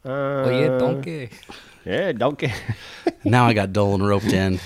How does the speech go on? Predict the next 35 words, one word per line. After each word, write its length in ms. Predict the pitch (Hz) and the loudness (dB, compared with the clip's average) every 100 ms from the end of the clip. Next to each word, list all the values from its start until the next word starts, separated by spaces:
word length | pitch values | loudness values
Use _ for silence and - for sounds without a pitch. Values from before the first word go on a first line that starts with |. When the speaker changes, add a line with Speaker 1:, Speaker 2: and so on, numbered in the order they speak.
| - | -4
Speaker 1:
<laughs> 140 | 190 | -2
There 300 | 117 117 117 | 2 4 4
we 100 | 104 | 2
go. 200 | 95 87 - | 0 -2 -2
Now 260 | 113 110 | 0 2
we're, 60 | 107 | 0
now 180 | 110 113 | 2 2
we're, 80 | 107 | 0
t-, 140 | - | -4
we're 160 | 113 95 | -4 -4
speaking 320 | - 123 107 | -4 -6 -2
his 140 | 98 | 0
language 400 | 90 95 90 87 | 0 -2 -2 -6
here. 140 | - 82 | -6 -6
Speaker 3:
Speaking 280 | - - 95 | -4 -4 -4
of 40 | |
Shrek. 420 | - 104 87 - - _ _ _ | -4 -4 -4 -4 -16 _ _ _
Speaker 1:
Uh, 600 | 117 120 127 127 127 127 - - | -2 0 2 2 2 -2 -6 -18
his 440 | - 127 131 117 | -6 -4 -2 -4
last, 1300 | 101 104 110 123 139 147 147 - - - - - - _ | -4 -2 -2 -2 -4 -6 -6 -8 -12 -12 -16 -20 -20 _
uh, 40 | |
I'm 1300 | 107 135 151 160 165 175 170 170 170 170 170 165 - 127 | -12 -10 -10 -10 -8 -8 -8 -10 -10 -10 -10 -12 -14 -10
trying 160 | 117 | -8
to 40 | 123 | -6
get 100 | 127 | -6
to 80 | 135 | -4
the 100 | 127 | -2
end 140 | 131 | -2
of 80 | 117 | -2
it 120 | 107 | -4
here. 380 | - 104 101 104 | -4 -6 -4 -4
Two 180 | - 127 | -6 -2
thousand 320 | 127 120 107 | 0 0 -2
twelve. 880 | - 117 113 127 147 170 185 202 - _ _ - | -4 0 2 4 4 2 0 -4 -14 _ _ -8
Speaker 3:
Yeah. 260 | 117 101 | -6 -4